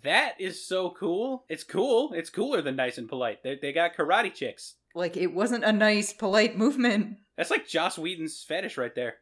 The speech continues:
Speaker 2: Yeah, yeah, they had, like, cool martial arts girls, just like
Speaker 1: You'd think that someone would use it by now.
Speaker 2: just wrecking police officers. Like, how fucking awesome is that? Or
Speaker 1: Yeah, shoes are, he, shoes are, like, they're,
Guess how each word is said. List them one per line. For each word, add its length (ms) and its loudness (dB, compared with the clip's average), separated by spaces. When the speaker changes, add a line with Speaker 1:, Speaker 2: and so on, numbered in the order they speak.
Speaker 2:
Yeah, 600 8
yeah, 340 6
they 140 6
had, 160 4
like, 180 2
cool 320 2
martial 400 4
arts 260 4
girls, 480 2
just 200 -6
like 220 -2
Speaker 1:
You'd 220 -12
think 180 -2
that 140 -4
someone 340 0
would 160 -2
use 200 -2
it 100 -4
by 120 0
now. 220 -4
Speaker 2:
just 300 -10
wrecking 560 4
police 420 0
officers. 720 -2
Like, 140 -2
how 140 -8
fucking 580 0
awesome 500 0
is 160 -4
that? 320 -2
Or 300 -6
Speaker 1:
Yeah, 240 2
shoes 400 -2
are, 380 2
he, 320 -10
shoes 400 -4
are, 500 2
like, 280 -4
they're, 200 -4